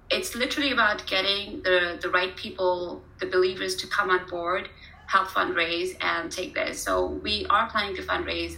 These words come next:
by the end of this year, um, to basically get some seed capital to keep the operations running for the next, uh, twelve to eighteen months.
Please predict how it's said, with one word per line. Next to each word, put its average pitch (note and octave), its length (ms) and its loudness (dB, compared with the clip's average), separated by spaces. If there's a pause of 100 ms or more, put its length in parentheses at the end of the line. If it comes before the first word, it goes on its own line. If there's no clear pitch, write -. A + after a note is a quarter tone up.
by E3+ 140 0
the E3+ 100 -4
end D#3 140 -4
of - 80 -8
this E3+ 180 -8
year, E3 420 0 (460)
um, - 540 2
to - 140 -4
basically E3+ 840 -2
get F3 180 -2
some F#3 100 4
seed F#3 260 -2
capital E3 500 -2
to - 100 -6
keep - 320 -6
the - 120 -2
operations - 580 -2
running E2+ 220 -6
for - 80 -12
the - 60 -6
next, - 460 -6
uh, - 140 -4
twelve - 280 -2
to F#3 120 -4
eighteen - 320 -6
months. - 380 -4